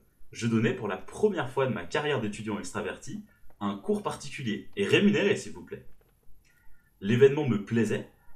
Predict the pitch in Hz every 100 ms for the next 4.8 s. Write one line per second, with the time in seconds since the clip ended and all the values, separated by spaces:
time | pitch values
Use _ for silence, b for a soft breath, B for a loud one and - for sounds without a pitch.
0 | b - 131 131 131 120 139 214 226 202
1 | 208 - 117 147 - 117 113 110 110 131
2 | 196 131 110 123 113 98 92 110 139 -
3 | 104 95 117 98 95 87 117 127 104 101
4 | - 107 104 117 87 76 - -